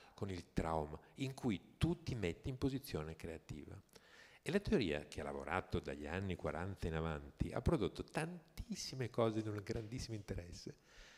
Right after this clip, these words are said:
tipo questo esercizio. Allora, ehm,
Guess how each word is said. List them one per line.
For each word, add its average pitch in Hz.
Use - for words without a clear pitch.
tipo 185
questo 113
esercizio. 92
Allora, 76
ehm, 92